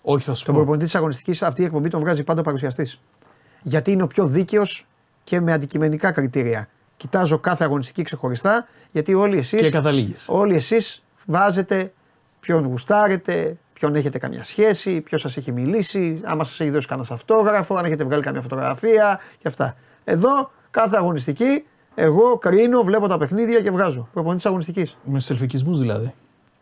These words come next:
Speaker 2: Τι;
Speaker 1: Με σελφικισμούς. Όποιος βγάζει selfie λέει και τον καλύτερο
Speaker 2: Αυτοί έτσι
Speaker 1: προπονητή.
Speaker 2: κάνουν. Ε, βέβαια.
Speaker 1: Μάλιστα.
Speaker 2: Ε, βέβαια.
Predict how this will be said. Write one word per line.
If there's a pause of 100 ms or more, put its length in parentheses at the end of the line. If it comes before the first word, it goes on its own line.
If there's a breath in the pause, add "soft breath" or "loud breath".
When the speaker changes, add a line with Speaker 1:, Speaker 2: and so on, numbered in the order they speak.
(140)
Speaker 2:
Τι; (360)
Speaker 1:
Με
σελφικισμούς.
Όποιος
βγάζει
selfie
λέει
και
τον
καλύτερο
Speaker 2:
Αυτοί
έτσι
Speaker 1:
προπονητή.
Speaker 2:
κάνουν.
Ε,
βέβαια. (360 soft breath)
Speaker 1:
Μάλιστα. (100)
Speaker 2:
Ε,
βέβαια.